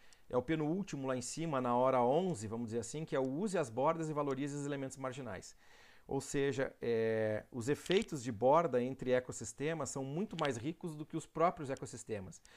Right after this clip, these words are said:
porque eles abrigam espécies de ambas as partes. E esse método de planejamento, então, que, que a permacultura propõe, né, de assentamentos autossustentáveis, ele vai reconhecer a paisagem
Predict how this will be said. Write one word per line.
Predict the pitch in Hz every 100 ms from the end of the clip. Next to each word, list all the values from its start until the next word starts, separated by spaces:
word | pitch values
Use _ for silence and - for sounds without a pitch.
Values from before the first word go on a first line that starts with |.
| - -
porque | 135 147
eles | 143 143
abrigam | 127 135 156 160
espécies | 151 - 151 147 - 156 123
de | 113 143
ambas | 143 170 185 165
as | 156 -
partes. | - 90 - - - - _ - - - - _ - _ - _ _ _
E | - 190
esse | 277 294
método | 247 160 175 247 190 147
de | 139
planejamento, | 160 139 127 127 117 160 214 -
então, | 107 123 147 175 -
que, | - 101 98
que | 110
a |
permacultura | 117 113 113 110 127 123 107 - -
propõe, | 120 - 120 147 196
né, | 117 107 156 165 -
de | 113
assentamentos | 107 127 120 113 117 104 107
autossustentáveis, | 107 - - 107 101 160 165 110 -
ele | 151 156
vai | 180 202
reconhecer | 175 208 - 220 208 196 - - 208
a |
paisagem | 226 180 151 127 123 135 147 220